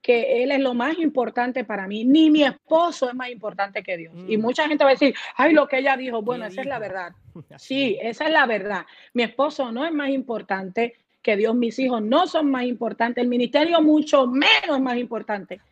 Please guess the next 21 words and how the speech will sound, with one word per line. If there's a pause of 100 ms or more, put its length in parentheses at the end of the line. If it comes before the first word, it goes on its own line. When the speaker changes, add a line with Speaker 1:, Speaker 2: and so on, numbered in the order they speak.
Speaker 2:
Wow. (100)
Speaker 1:
Eh,
¿por
qué?
Porque
la
gente
no
ha
entendido
eso. (220)
Donde
tú
tienes
a
Dios,
decide
dónde
caen
las
demás